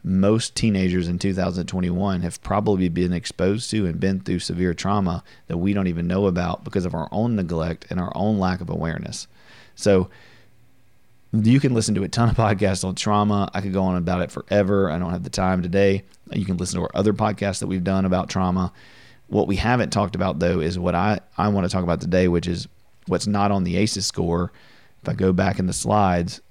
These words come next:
you look at the neglect and you see physical and emotional, but there's no sexual neglect. And so what I'm very passionate about is prevention.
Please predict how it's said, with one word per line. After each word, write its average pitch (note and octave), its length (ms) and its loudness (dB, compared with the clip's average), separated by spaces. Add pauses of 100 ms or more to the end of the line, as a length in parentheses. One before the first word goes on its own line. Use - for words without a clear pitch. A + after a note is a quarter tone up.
(120)
you - 80 -4
look G2+ 240 0
at A#2 100 0
the - 60 -2
neglect F#2+ 580 0
and F#2+ 120 -2
you F2+ 40 0
see F2+ 160 -2
physical A#2 400 2
and F2+ 80 2
emotional, F2+ 720 0 (240)
but - 100 -6
there's G2 220 2
no G2+ 200 2
sexual F#2 600 -2
neglect. - 520 -4 (1080)
And G#2 120 -2
so G2+ 220 2
what F#2 160 -2
I'm A#2+ 180 2
very G2 200 4
passionate F#2 380 0
about F2+ 180 0
is - 80 -6
prevention. F2+ 640 -4